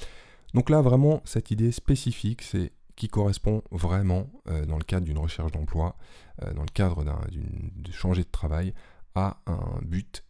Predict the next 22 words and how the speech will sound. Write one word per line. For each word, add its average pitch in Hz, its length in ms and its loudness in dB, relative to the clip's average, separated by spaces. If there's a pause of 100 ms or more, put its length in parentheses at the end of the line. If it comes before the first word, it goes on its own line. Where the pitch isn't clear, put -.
(160)
qui - 180 -2
vous 87 160 -2
correspond - 540 0 (140)
à 80 120 -2
vous 78 240 -6 (580)
uniquement. 87 380 4 (880)
Après, 165 480 4
au 107 80 4
niveau 104 280 4
du 87 140 -4 (100)
M 110 220 4
pour 85 180 4
mesurable, 87 640 4 (160)
alors 80 260 -2 (220)
là 117 180 2
déjà, 107 320 2
cette - 280 -4
mesure 98 420 2
va 78 100 0
se - 140 -4
faire 120 360 0 (440)
déjà 95 460 2